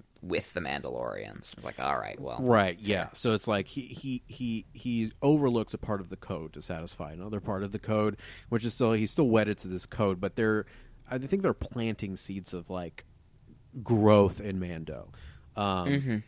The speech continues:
Speaker 2: and she ultimately refuses to, to take Grogu. Um, and, and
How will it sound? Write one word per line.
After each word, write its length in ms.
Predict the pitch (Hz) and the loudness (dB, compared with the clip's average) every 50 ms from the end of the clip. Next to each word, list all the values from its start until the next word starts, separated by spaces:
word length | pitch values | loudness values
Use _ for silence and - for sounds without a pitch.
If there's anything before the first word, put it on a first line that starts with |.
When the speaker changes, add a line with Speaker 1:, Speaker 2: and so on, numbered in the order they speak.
| - - | -6 -6
Speaker 2:
and 440 | 110 107 101 98 98 95 92 - - - - | -4 -2 -2 -2 -2 -4 -4 -6 -10 -12 -10
she 460 | - - - - 117 107 104 101 95 90 - - - _ - - | -8 -6 -4 -4 -4 -4 -4 -4 -6 -8 -12 -20 -20 _ -8 -2
ultimately 500 | - 127 123 - - 117 110 98 85 98 | 0 0 0 0 -2 -4 -4 -4 -4 -6
refuses 720 | 92 87 85 98 - - 110 104 98 90 92 90 87 - - | -8 -8 -8 -10 -8 -6 -4 -4 -4 -4 -4 -6 -8 -8 -10
to, 420 | - - 98 90 87 85 82 80 - _ | -12 -10 -8 -8 -6 -6 -8 -10 -12 _
to 140 | - - 101 | -14 -12 -12
take 340 | 87 - - 107 98 - - - _ | -10 -8 -6 -6 -6 -6 -8 -16 _
Grogu. 540 | - - 98 92 85 78 78 64 73 - - - - - - - _ _ - | -6 -4 -4 -4 -4 -6 -8 -12 -12 -14 -16 -20 -20 -20 -20 -20 _ _ -14
Um, 420 | - 92 87 82 80 73 - - - _ _ _ _ - | -12 -10 -10 -8 -10 -12 -14 -16 -20 _ _ _ _ -16
and, 180 | - 95 107 - - - - | -16 -14 -16 -16 -18 -16 -14
and 220 | 165 151 143 139 | -10 -8 -8 -8